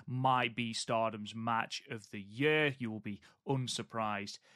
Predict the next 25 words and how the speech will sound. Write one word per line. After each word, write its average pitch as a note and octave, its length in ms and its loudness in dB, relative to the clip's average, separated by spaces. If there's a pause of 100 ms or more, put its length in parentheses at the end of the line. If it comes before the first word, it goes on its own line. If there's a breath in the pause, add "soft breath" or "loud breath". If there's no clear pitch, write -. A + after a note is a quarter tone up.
in A2 220 -4
knowing A2 340 -4
which G#2 260 -8
one. C3 240 2
We'll B2 120 -4
talk B2+ 260 -4
about A#2+ 220 2
all C3+ 120 4
the B2+ 100 -8
things C3 280 -2
coming B2+ 180 -2
out A#2+ 200 4
of, A2+ 100 0
especially E3+ 580 2
the C3 120 -4
show C#3+ 340 2
from B2+ 160 -4
the A#2 100 -2
third, B2+ 380 4
where A#2+ 140 -2
they A#2 120 0
set B2 280 0
up A2+ 100 -4
a A#2+ 60 0
lot A#2+ 760 0